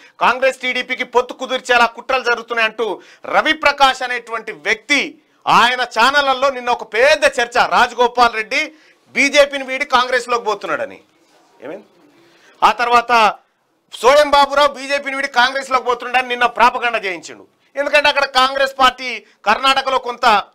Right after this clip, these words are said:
ఆ, పవర్లోకి వచ్చింది కాబట్టి ఇక్కడ ఆ ఊపును తీసుకురావాలి, తద్వారా కాంగ్రెస్ పార్టీ కనుక ఇక్కడ ఊపు మీదకి వస్తే తెలుగుదేశం పార్టీతో పొత్తు పెట్టించే బాధ్యత రవిప్రకాష్ ఈ కార్యక్రమం మీద అంతా జరుగుతుంది అన్నట్టు. So ఇందుకోసం ఆ ప్రాపగండను లేపిందంటే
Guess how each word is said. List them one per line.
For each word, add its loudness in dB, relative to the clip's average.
ఆ, 6
పవర్లోకి 0
వచ్చింది -10
కాబట్టి 0
ఇక్కడ 0
ఆ 4
ఊపును -10
తీసుకురావాలి, 2
తద్వారా 4
కాంగ్రెస్ 0
పార్టీ 0
కనుక -4
ఇక్కడ 2
ఊపు -8
మీదకి -6
వస్తే 0
తెలుగుదేశం -2
పార్టీతో 0
పొత్తు -8
పెట్టించే -4
బాధ్యత 0
రవిప్రకాష్ 0
ఈ -12
కార్యక్రమం -2
మీద -6
అంతా -2
జరుగుతుంది -2
అన్నట్టు. -14
So 8
ఇందుకోసం 0
ఆ 2
ప్రాపగండను 0
లేపిందంటే -4